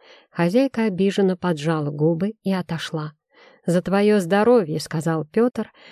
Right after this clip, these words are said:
чокаясь с братом. "Лучше за твое", ответил Ян. "И за твою удачу. Чует мое сердце, она тебе понадобится.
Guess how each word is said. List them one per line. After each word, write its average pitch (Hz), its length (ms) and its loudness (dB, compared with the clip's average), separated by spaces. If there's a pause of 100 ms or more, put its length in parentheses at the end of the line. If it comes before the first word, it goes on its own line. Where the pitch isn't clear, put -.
(160)
чокаясь 170 520 0
с 147 80 -4
братом. 151 560 -2 (340)
"Лучше 233 440 6
за 196 160 0
твое", 196 480 2 (180)
ответил 156 600 0
Ян. 151 420 -2 (480)
"И 170 100 4
за 165 140 2
твою 160 420 2
удачу. 165 580 -2 (480)
Чует 262 420 2
мое 170 260 4
сердце, 156 540 -2
она 180 240 2
тебе 170 280 -2
понадобится. 156 880 -2